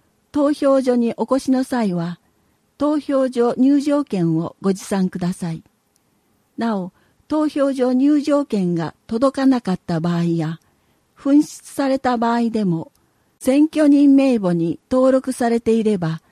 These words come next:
投票できますので、当日受付で申し出てください。期日前投票。仕事や用事のため、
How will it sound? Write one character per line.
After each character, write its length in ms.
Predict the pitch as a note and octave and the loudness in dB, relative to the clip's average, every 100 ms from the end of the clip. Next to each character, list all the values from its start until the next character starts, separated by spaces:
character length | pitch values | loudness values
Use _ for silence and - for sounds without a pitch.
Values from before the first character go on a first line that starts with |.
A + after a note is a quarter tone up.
| _ _ _ | _ _ _
投 180 | B3 C4 | 0 0
票 240 | C4+ B3 | 2 -2
で 120 | A#3 A#3 | 0 -2
き 140 | A#3 | -2
ま 160 | A3+ A#3+ | -2 -2
す 120 | G3 | -4
の 160 | F3 | -4
で、 200 | E3+ E3+ - _ _ _ _ _ _ | -4 -8 -10 _ _ _ _ _ _
当 180 | C4 C4 | 2 2
日 500 | A#3+ B3 - G3 - - | 0 -8 -6 -8 -6 -10
受 220 | G#3+ C4 | -2 -2
付 260 | - B3 A3+ | -2 -4 -2
で 200 | A3+ - | -2 -2
申 200 | A3 A#3 | -2 0
し 120 | - | -2
出 140 | G#3 G#3+ | -4 -4
て 100 | F#3+ | -4
く 120 | F3 | -4
だ 120 | E3 | -6
さ 220 | - D#3 | -6 -8
い。 120 | D#3 - _ _ _ _ _ _ _ _ _ _ _ _ _ _ - | -8 -12 _ _ _ _ _ _ _ _ _ _ _ _ _ _ -8
期 140 | B3 | -2
日 300 | C#4+ C#4+ D4+ | -2 -2 0
前 240 | C4 B3+ | 2 0
投 260 | A#3+ A#3 G3+ | -2 -2 -2
票。 400 | - E3+ D3+ D#3+ _ _ _ _ _ _ _ _ _ | -4 -8 -10 -12 _ _ _ _ _ _ _ _ _
仕 200 | _ A3+ | _ -2
事 280 | B3+ D4 C4 | 0 0 0
や 260 | B3+ A3+ - | 2 0 0
用 220 | B3+ C4+ | 0 0
事 140 | C4+ C4 | 2 0
の 140 | B3+ | 0
た 180 | B3+ A3+ | -2 -2
め、 240 | A3 G#3+ | -2 -4